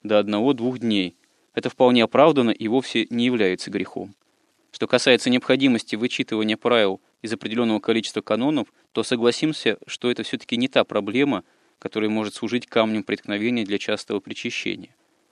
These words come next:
Молиться вообще заповедано непрестанно, по крайней мере, учиться этому. И если ревностный христианин при подготовке к причастию в течение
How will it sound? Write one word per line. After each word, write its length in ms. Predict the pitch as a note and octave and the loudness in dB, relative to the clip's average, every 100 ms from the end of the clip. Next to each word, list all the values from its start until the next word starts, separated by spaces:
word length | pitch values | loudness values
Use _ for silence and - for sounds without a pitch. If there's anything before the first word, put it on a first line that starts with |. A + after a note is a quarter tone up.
| _ _ _ _ | _ _ _ _
Молиться 360 | G#2+ C#3 - | 2 2 2
вообще 300 | A#2+ A#2+ - | 0 0 -2
заповедано 520 | C#3+ A#2+ A2 G#2+ G2+ G2+ | -2 -4 -2 -2 -4 -6
непрестанно, 760 | G2+ A2 A2+ - F#2+ F#2 G2+ _ _ | -6 -6 -8 -8 -8 -10 -18 _ _
по 80 | - | -6
крайней 280 | A2 A2 | 0 0
мере, 200 | A2 A2+ G#2+ | 0 -2 -2
учиться 440 | A2 - D#3 - | -6 -6 -8 -6
этому. 400 | G2 F#2+ G2 A2+ - _ _ _ _ _ | -8 -8 -14 -18 -20 _ _ _ _ _
И 80 | A2 | -2
если 240 | A2+ - | 0 0
ревностный 440 | A2+ A#2 A2 - | 2 2 0 -4
христианин 540 | G#2+ A2 - A#2 A2+ G#2 | -6 -6 -2 0 0 -2
при 120 | F#2+ | -6
подготовке 540 | G2+ G#2 A2 A#2 - | -8 -4 -2 -4 -6
к 60 | A2 | -8
причастию 540 | - A2+ A#2 G#2 - | -6 -2 0 0 -4
в 40 | - | -10
течение 500 | A2 - A2 G#2 | -8 -4 -2 -4